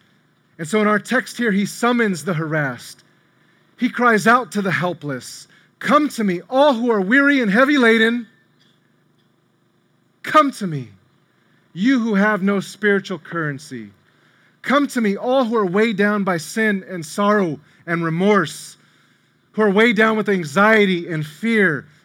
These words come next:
Come to me, all you who are drained, depleted, and done with trying to be made right with God on your own.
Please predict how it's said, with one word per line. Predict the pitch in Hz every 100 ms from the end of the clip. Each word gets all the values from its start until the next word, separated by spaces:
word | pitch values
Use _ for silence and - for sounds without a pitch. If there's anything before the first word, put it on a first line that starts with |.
| _
Come | - 285 311
to | - 226
me, | 180 127 101 _ _ _ _
all | - 285 302
you | 262 240
who | 233
are | 208
drained, | 147 160 208 226 202 147 120 - - _ _ _ _ _
depleted, | 196 151 170 269 247 180 143 101 _ _ -
and | 175 151 -
done | 196 247 202 156
with | 151
trying | - 226 220
to |
be | 208
made | 196 214
right | 180 220
with | 196 151
God | 185 196
on | 196
your | 170 165
own. | 180 165 127 107